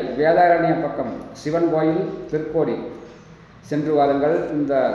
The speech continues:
ஸ்தலங்கள் எல்லாம் உங்களுக்கு தெரியாவிட்டாலும் கூட, அஹ், Google-ல், அஹ்,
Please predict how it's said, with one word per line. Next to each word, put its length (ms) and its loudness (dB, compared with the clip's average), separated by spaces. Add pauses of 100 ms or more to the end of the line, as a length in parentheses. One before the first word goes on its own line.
ஸ்தலங்கள் 480 2
எல்லாம் 240 2
உங்களுக்கு 360 -2 (160)
தெரியாவிட்டாலும் 800 0
கூட, 120 0 (1200)
அஹ், 280 -6 (180)
Google-ல், 460 4 (920)
அஹ், 140 -6